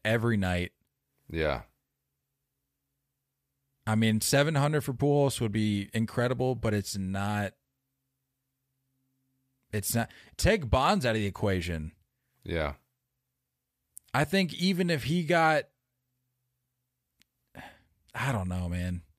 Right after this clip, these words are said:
Speaker 1: I mean, if he, if he was chasing Ruth,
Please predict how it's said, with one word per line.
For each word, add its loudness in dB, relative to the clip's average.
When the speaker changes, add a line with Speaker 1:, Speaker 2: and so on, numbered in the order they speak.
Speaker 1:
I 0
mean, 2
if 0
he, 2
if 0
he 4
was 2
chasing 2
Ruth, 2